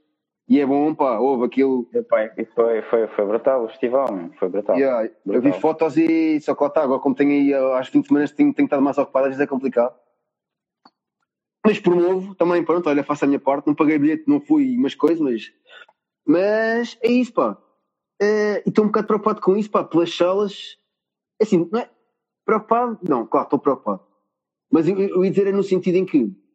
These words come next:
Speaker 1: tem-se visto, pá, uma grande união do pessoal, não é que é? Tá, hum, como é que se diz? Eu confesso que não tenho, que, não tenho conseguido monetariamente contribuir como queria, porque assim, eu, eu estou literalmente há cinco meses parado.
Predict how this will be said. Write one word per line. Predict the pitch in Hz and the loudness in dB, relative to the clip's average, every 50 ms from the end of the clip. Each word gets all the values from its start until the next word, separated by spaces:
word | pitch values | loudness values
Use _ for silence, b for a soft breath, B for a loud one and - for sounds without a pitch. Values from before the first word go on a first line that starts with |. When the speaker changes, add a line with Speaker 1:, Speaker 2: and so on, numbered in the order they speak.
| _ _ _ _ _ _ | _ _ _ _ _ _
Speaker 1:
tem-se | - 214 240 233 - - 185 | 0 0 0 -4 -4 -2 0
visto, | 180 214 240 220 - - - | 0 2 0 -2 -4 -10 -4
pá, | - - | -2 -2
uma | 170 170 180 | 0 0 0
grande | 175 185 202 214 196 190 | 0 0 -2 0 0 0
união | 208 208 202 208 202 196 | 0 0 0 0 0 -2
do | 208 190 | -2 -4
pessoal, | 196 - - - 202 190 175 147 | -6 -6 -4 -2 0 0 0 0
não | 135 131 | 0 0
é | 139 | -2
que | 135 - 160 | -2 -2 0
é? | 139 113 95 - - _ _ _ _ _ _ _ _ _ _ _ _ | 0 0 -2 -6 -12 _ _ _ _ _ _ _ _ _ _ _ _
Tá, | - 156 165 165 165 160 160 160 160 156 156 151 151 147 | 0 0 0 2 0 0 0 0 0 0 0 0 -2 -2
hum, | 147 147 147 143 143 139 139 135 135 131 - | -2 -4 -2 -2 -4 -4 -6 -8 -10 -12 -6
como | - 143 | -4 -4
é | 156 | -4
que | - | -4
se | - - | -4 -2
diz? | 139 123 104 - - - - _ _ _ | -2 -2 -2 -4 -10 -18 -20 _ _ _
Eu | 151 151 | 0 0
confesso | 190 185 - 196 196 196 | 0 0 0 -2 -4 0
que | - 190 | 0 -2
não | 185 | 0
tenho, | 185 196 180 | 0 -2 -2
que, | 185 - 180 185 - - | -2 -4 -4 -6 -6 -2
não | - 165 175 175 | 0 0 0 2
tenho | - 190 175 156 127 113 - _ _ _ _ _ _ _ _ | 0 0 0 0 -2 -4 -6 _ _ _ _ _ _ _ _
conseguido | - 208 233 233 226 - - 196 185 208 208 175 139 123 110 101 - - - | 2 2 2 2 0 -4 -2 0 2 2 2 2 0 -2 -2 -4 -4 -2 0
monetariamente | 143 175 196 214 214 208 214 - 196 196 202 196 196 185 160 - | 2 2 4 2 2 0 0 -2 0 0 0 2 0 0 -2 0
contribuir | - 170 165 165 - 170 170 170 - | 0 0 0 2 0 0 0 0 0
como | - 160 160 151 - | 0 0 0 0 0
queria, | - 269 262 - - 170 - _ _ _ _ _ _ _ _ _ _ _ _ | 0 2 2 2 0 -2 -6 _ _ _ _ _ _ _ _ _ _ _ _
porque | - - 156 | -2 0 0
assim, | 151 - 190 151 | 2 2 2 2
eu, | 135 147 151 160 | 4 2 2 2
eu | 156 156 - | 0 0 -2
estou | 170 170 - 170 175 175 175 175 185 | -2 0 2 2 2 4 2 0 -2
literalmente | 185 180 175 175 180 185 180 185 190 | -2 -2 -2 0 0 0 0 -2 -4
há | 180 | -6
cinco | - - 196 170 185 | -2 -4 -2 0 0
meses | 185 185 185 | -2 -2 -2
parado. | - - 196 180 165 139 107 | -2 -2 0 0 0 -2 -4